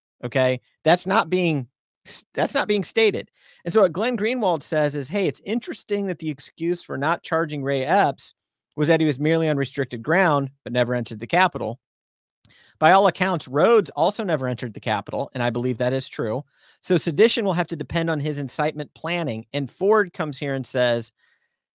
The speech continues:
"This is, this point makes sense. Charging Rhodes with conspiracy, presumably based on incitement planning allegations, opens the door for charge against others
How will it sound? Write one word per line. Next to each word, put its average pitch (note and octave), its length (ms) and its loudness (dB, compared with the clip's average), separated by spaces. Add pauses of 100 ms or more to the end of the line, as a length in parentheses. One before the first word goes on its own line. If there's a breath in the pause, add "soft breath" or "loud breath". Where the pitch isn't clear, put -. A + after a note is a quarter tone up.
"This E3 280 0
is, D#3+ 220 -2 (240)
this D#3+ 180 0
point F3 280 0
makes C#3+ 240 -2
sense. D#3 340 0
Charging G3+ 500 0
Rhodes D3+ 640 0
with A#2 200 -8
conspiracy, B2 880 -2 (320)
presumably F3 680 0
based C#3 420 -2
on C#3+ 120 -2
incitement C3 520 -4
planning G3+ 420 -4
allegations, A2+ 760 -4 (520)
opens E3+ 420 0
the F3+ 120 -4
door C3+ 400 0
for C#3+ 120 -6
charge C3 380 0
against B2 440 -8 (100)
others C3 500 0